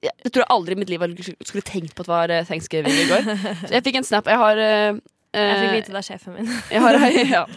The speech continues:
Speaker 1: jeg har ei i kollokviegruppa mi som er i U S A, så fikk vi snap av henne. I kollokviegruppe Snap-gruppa.
Speaker 2: Mm.
Speaker 1: At hun, eh, feiret Thanksgiving. Jeg bare, "Ah, stemmer, det er derfor vi har Black Friday." Stemmer.
Speaker 2: Ja, men, eh, Black Friday har jeg også hørt at det er sånn,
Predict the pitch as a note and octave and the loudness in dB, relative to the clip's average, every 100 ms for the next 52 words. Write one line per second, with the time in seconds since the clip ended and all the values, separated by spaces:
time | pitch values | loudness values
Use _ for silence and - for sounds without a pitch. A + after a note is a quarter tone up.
0 | - - G#3+ A3 G#3+ F#3+ F#3 F3 E3 E3 | -18 -6 2 4 2 0 -4 -4 -6 -6
1 | E3+ D3+ A#2 D3 - E3+ E3+ D#3+ D#3+ C#3+ | -6 -6 -6 -6 -4 -4 -4 -12 -12 -14
2 | - E3 - - - - _ _ - F3 | -14 -14 -16 -18 -20 -20 _ _ -6 -6
3 | E3 D3+ - D3 D3+ D#3+ - - - _ | -4 -8 -8 -10 -10 -12 -12 -14 -20 _
4 | D#3 D#3 C#3+ - - A#3+ A3 G3 G#3+ F3 | -14 -8 -10 -10 -10 -8 -8 -6 -6 -4
5 | F3 F3+ F3+ F#3 F#3+ F3 F#3 F3 F3 D#3+ | -4 -2 -4 -2 -2 -2 -2 -6 -4 -2
6 | F#3 E3+ E3+ C4 - E4+ D4+ - D4 C4+ | -2 -2 -4 -8 -6 -4 -4 -2 -2 0
7 | C4+ A#3+ F#3+ G#3+ A#3+ A3 F#3 G3+ - F#3+ | 2 0 -2 0 2 2 2 0 2 0
8 | F#3+ C4+ - C#4+ C4+ C#4 G#3+ - - B3 | 0 -6 -16 -2 0 0 -2 -8 -2 -2
9 | C4 - _ - A3+ C4+ C#4+ D4 C#4+ C#4 | -2 -6 _ -8 0 2 2 0 0 2
10 | C#4 C4+ A#3+ C4 - B3 B3+ C4+ A#3+ C4+ | 2 0 -2 -4 0 0 2 0 -2 -4
11 | C4 B3 A#3+ A#3+ B3 C4 | -4 -6 -4 -4 -4 -6